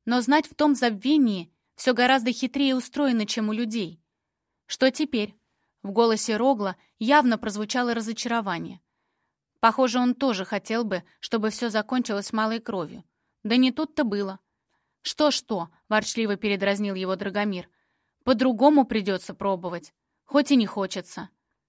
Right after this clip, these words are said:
Он снял рукавицы, отложил в сторону клещи и взял посох голой ладонью. Вновь ринулись в голову воспоминания Корибута, обрывками или осколками закружились перед взором.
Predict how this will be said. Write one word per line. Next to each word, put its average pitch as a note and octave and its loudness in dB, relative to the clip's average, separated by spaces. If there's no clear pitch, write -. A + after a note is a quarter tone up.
Он A#3 0
снял D4+ 4
рукавицы, A3+ -2
отложил A3 0
в B3 -4
сторону A#3 -2
клещи A3 -6
и A#3 0
взял C4+ 4
посох B3+ -2
голой A#3 -2
ладонью. F#3 -4
Вновь C4 4
ринулись C#4 4
в G#3+ -12
голову A#3+ 2
воспоминания A3+ 0
Корибута, G#3+ -6
обрывками A3+ 0
или G3+ -2
осколками G3+ -2
закружились G3+ -6
перед A3+ -4
взором. F#3 -8